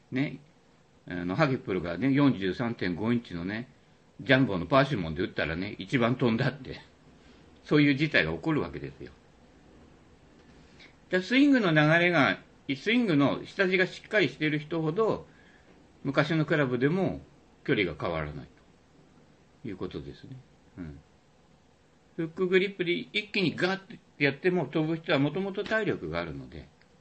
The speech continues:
はい。えー、なかなかね、六十、七十になってくるとなかなかそうはい、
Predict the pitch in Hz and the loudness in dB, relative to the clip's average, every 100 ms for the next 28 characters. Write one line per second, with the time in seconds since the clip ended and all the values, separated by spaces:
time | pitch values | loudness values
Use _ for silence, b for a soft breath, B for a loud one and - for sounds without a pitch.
0 | _ 80 76 - b b b b b b | _ -20 -20 -20 b b b b b b
1 | b _ - 98 98 101 135 156 156 147 | b _ -14 -10 -8 -4 -2 0 0 2
2 | 156 160 170 175 208 214 156 151 156 147 | 0 -2 -2 -2 0 2 2 2 2 0
3 | 110 98 98 80 82 95 120 127 127 120 | -4 -6 -6 -6 -6 -8 -4 -4 -4 -4
4 | 160 80 | -4 -4